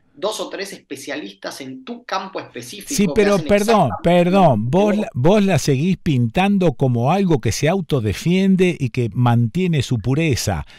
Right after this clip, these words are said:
Speaker 2: Y esto me parece que no, no es así.
Speaker 1: No, e-, esta es, esta
Speaker 2: ¿Qué
Speaker 1: es una
Speaker 2: está?
Speaker 1: parte, esta es la
Speaker 2: Sí.
Speaker 1: parte,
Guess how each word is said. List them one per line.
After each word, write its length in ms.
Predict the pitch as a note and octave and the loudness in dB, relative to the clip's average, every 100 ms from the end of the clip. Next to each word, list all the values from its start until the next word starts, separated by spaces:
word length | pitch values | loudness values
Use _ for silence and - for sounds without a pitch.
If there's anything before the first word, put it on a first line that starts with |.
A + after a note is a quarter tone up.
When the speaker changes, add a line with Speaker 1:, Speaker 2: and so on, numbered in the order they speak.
| - | -10
Speaker 2:
Y 140 | F#3+ B3+ | -4 -4
esto 300 | - F#3+ D#3 | 0 0 2
me 280 | D3+ D#3 D3+ | -2 0 0
parece 380 | D#3+ A#3 G#3 E3+ | 0 0 0 0
que 140 | C#3+ | 2
no, 300 | C#3 D#3+ D3 | 2 2 0
no 240 | C3 C#3+ | 0 2
es 220 | A#3+ B3 G3 | 2 -2 -2
así. 420 | - G3+ E3 - | -4 -4 -4 -2
Speaker 1:
No, 340 | G3 F3 - - | -2 -2 -6 -10
e-, 240 | A#3+ A#3+ A#3+ | -10 -6 -4
esta 120 | A#3+ | -4
es, 120 | A#3 | -4
esta 180 | A#3+ B3 | -4 -2
Speaker 2:
¿Qué 80 | C#4 | 0
Speaker 1:
es 100 | - | 0
una 160 | A#3+ F#3 | 2 0
Speaker 2:
está? 60 | |
Speaker 1:
parte, 240 | G3+ F3 G3 | 0 -6 -8
esta 120 | C4 | -6
es 40 | A#3 | -2
la 60 | |
Speaker 2:
Sí. 80 | D3+ | -2
Speaker 1:
parte, 180 | A2 | -2